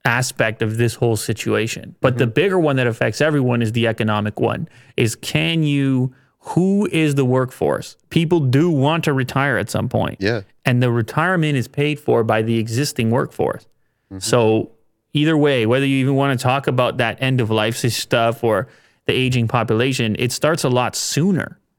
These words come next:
Speaker 1: Your
Speaker 2: Mm-hmm.
Speaker 1: conundrum starts at retirement,
Speaker 2: Yeah.
Speaker 1: not death or close to death.
Speaker 2: Sure, yeah.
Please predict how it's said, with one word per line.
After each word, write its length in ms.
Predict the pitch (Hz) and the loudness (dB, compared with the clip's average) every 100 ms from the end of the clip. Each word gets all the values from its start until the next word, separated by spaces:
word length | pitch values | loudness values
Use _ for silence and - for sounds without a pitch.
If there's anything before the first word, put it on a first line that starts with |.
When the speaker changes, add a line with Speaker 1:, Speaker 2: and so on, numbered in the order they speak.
| _ | _
Speaker 1:
Your 320 | - 127 131 123 | 0 2 4 2
Speaker 2:
Mm-hmm. 100 | 101 | -2
Speaker 1:
conundrum 680 | - 127 139 185 160 143 | 0 2 4 2 2 2
starts 480 | 123 - 139 135 127 - - | 0 0 2 2 -2 -6 -2
at 240 | 131 - | -2 2
retirement, 720 | 139 127 - 120 120 95 76 - _ | 0 0 0 0 2 0 -2 -8 _
Speaker 2:
Yeah. 340 | - 107 78 76 _ | -2 -2 -2 -6 _
Speaker 1:
not 440 | 131 143 - 123 | 0 0 -4 -2
death 440 | 104 107 98 - - _ _ | 0 0 -2 -8 -16 _ _
or 140 | 135 | -2
close 320 | - - 135 127 | 0 0 0 0
to 140 | - | -6
death. 340 | - - - | -10 -12 -14
Speaker 2:
Sure, 260 | - - 95 | -8 -2 -2
yeah. 260 | 85 87 | 0 -4